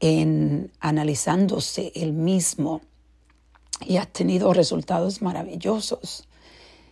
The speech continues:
Entonces, hoy yo te invito a que profundamente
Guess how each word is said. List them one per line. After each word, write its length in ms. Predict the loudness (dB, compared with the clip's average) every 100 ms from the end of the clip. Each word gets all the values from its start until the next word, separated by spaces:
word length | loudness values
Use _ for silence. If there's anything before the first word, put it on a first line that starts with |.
| _ -2
Entonces, 1000 | 0 2 2 2 4 4 2 2 -4 -8 _ _ -20 _ _ _ _ _ _
hoy 520 | 2 4 4 2 -2 -12 _ _
yo 300 | -10 -2 0
te 100 | 6
invito 880 | 8 8 6 0 0 -2 -6 -10 -10 -16 _ _ _ _ _ _ _
a 200 | -2 0
que 520 | 0 -4 -2 0 -2 -6 _ -12
profundamente 1400 | -4 -4 -2 -2 2 4 4 4 4 0 -2 -6 -6 -10